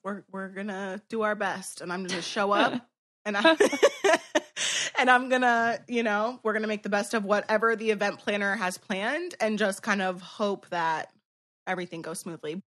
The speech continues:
Speaker 1: Shopping for the kids, easy. Your friends, piece of cake. But buying a gift for the guys in your life, that's where things get a little harder. This year, give them the perfect gift with a little help from Man Crates.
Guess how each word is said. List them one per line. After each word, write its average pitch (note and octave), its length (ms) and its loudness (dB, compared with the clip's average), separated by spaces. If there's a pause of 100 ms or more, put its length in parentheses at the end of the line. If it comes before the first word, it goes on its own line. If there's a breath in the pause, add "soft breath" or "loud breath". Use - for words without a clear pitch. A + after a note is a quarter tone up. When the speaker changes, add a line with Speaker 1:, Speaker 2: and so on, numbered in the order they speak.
(880)
Speaker 1:
Shopping C4+ 420 2
for C#4+ 120 0
the C#4 100 0
kids, B3 480 0 (220)
easy. F3 520 -6 (200)
Your G3+ 180 0
friends, B3 540 2
piece A#3+ 300 -4
of G#3 80 -4
cake. D#3 340 -6 (460)
But A3 180 4
buying A3 340 4
a D#4 60 -6
gift A3+ 300 -2
for A#3 100 -2
the G#3+ 80 0
guys G3 320 4
in C4 80 -4
your C4 140 -2
life, C4 360 0
that's G3+ 460 4
where B3 140 0
things A3 240 -4
get G#3 100 -4
a G#3 60 0
little F#3+ 180 0
harder. E3 460 0 (340)
This D4+ 220 2
year, B3 200 4
give A#3 200 -2
them A#3 180 2
the A3 80 0
perfect G#3+ 540 -4
gift G3+ 400 -2
with G3 160 -2
a G3 60 2
little G#3+ 260 0
help G#3+ 340 0
from G3 240 0
Man D#3 240 -6
Crates. - 540 -12